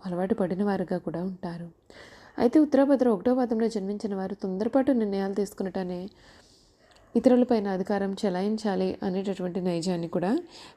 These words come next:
కలిగి ఉంటారు. ఈ మీనరాశి ఉత్తరాభద్ర రెండో పాదంలో జన్మించిన వారు చాలా అదృష్టవంతులు, గొప్పవారు. వీరితో స్నేహం చేస్తారు. పండితులు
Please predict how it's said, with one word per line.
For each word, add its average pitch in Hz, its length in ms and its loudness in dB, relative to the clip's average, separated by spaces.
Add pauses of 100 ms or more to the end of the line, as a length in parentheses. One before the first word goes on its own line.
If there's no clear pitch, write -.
కలిగి 196 280 4
ఉంటారు. 175 460 0 (1800)
ఈ 226 80 6
మీనరాశి 262 580 4
ఉత్తరాభద్ర 254 460 2
రెండో 208 240 2
పాదంలో 233 360 2
జన్మించిన 208 460 -2
వారు 196 260 -6
చాలా 190 140 -2
అదృష్టవంతులు, 196 680 0
గొప్పవారు. 185 680 0 (540)
వీరితో 269 380 6
స్నేహం 214 400 -2
చేస్తారు. 226 500 0 (120)
పండితులు 240 640 2